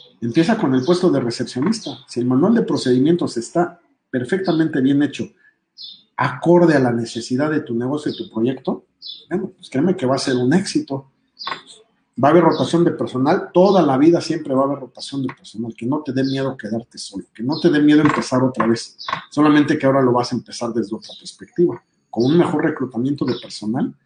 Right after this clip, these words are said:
y con un mejor instructivo para el personal que entre. Entonces, eso en paralelo, que les des las herramientas que ellos requieren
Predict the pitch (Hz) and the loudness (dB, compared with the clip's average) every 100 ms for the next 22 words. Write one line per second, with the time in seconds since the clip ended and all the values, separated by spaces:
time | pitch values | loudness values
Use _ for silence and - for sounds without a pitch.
0 | _ _ - 165 254 269 - - 127 147 | _ _ 0 4 6 4 -4 0 2 4
1 | 147 - 139 135 - 117 160 180 180 110 | 2 0 0 -2 -4 -2 2 4 2 -4
2 | 113 - - 117 123 - 98 110 95 _ | -6 -8 -8 -6 -6 -8 -8 -8 -10 _
3 | _ _ _ - - - _ _ _ 160 | _ _ _ -20 -20 -20 _ _ _ -4
4 | 156 175 - - - - - - 180 185 | 4 4 4 -2 -6 -6 -8 0 2 2
5 | 151 - 120 123 139 156 147 - 117 120 | 0 -2 -6 -2 0 0 -2 0 -2 0
6 | 156 165 127 113 123 139 127 - 139 143 | -2 -4 -6 -6 -4 -4 -6 -6 0 0
7 | 117 101 - 123 98 | -2 -8 -4 -4 -4